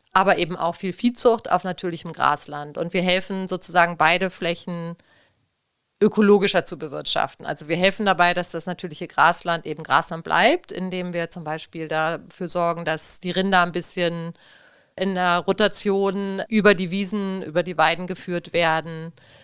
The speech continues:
Äh, er hat ganz viele Nandus auf der Fläche zum Beispiel. Da gucken wir, dass die sich frei bewegen können und auch über die anderen Flächen kommen, wo, ähm, andere Sachen angebaut werden. Also wir haben so, legen zum Beispiel Mikrokorridore an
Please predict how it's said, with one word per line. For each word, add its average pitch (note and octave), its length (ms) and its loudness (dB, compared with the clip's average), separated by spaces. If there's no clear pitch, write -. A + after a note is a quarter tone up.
Äh, E3+ 100 -4
er F3 220 0
hat F3+ 120 -2
ganz F3 220 2
viele F3+ 200 0
Nandus G3+ 560 2
auf - 180 4
der F#3+ 120 0
Fläche F#3 380 0
zum F#3 180 -4
Beispiel. F3+ 840 2
Da E3+ 120 0
gucken F3+ 300 -6
wir, F3+ 140 4
dass - 160 -6
die F#3 100 -10
sich E3 220 -8
frei E3+ 240 2
bewegen F3 400 -2
können F#3+ 380 0
und - 120 -2
auch D#3+ 120 4
über F3+ 140 2
die - 120 -6
anderen G3+ 300 2
Flächen F#3+ 480 -2
kommen, F#3+ 420 2
wo, F3 300 -2
ähm, D#3+ 560 -6
andere F#3+ 260 0
Sachen F#3 260 -2
angebaut F3 580 0
werden. E3 360 0
Also D#3 200 -8
wir F3 80 -2
haben E3+ 140 -6
so, D#3+ 200 -6
legen E3 340 -8
zum E3 160 -6
Beispiel E3 420 2
Mikrokorridore G#3 960 2
an G#3 320 2